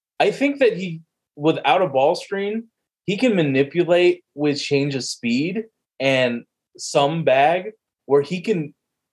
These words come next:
get his own shot a little bit. Like, I saw, uh,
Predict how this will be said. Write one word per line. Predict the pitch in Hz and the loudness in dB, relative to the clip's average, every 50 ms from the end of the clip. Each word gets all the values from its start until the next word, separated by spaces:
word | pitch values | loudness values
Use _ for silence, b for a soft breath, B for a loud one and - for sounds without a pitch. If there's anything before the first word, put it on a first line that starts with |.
| _ _ 139 131 | _ _ -4 0
get | 165 180 180 | 2 2 4
his | 180 170 151 | 4 2 2
own | - 156 170 170 165 | 0 0 0 0 -2
shot | 160 - - - 160 147 156 151 - - | -4 -6 -2 0 2 4 4 4 2 -2
a | - | -6
little | 120 117 110 117 123 135 160 170 | -8 -6 -4 -4 0 2 2 0
bit. | 165 185 208 208 - - | 2 2 2 2 2 2
Like, | 143 143 - - | 0 0 0 0
I | 143 170 190 | 0 0 0
saw, | 185 - 208 190 175 165 156 147 139 - - _ | 0 0 2 4 6 6 4 4 2 -2 -6 _
uh, | 120 123 123 120 120 117 110 107 | -6 -4 -2 0 0 0 -2 -4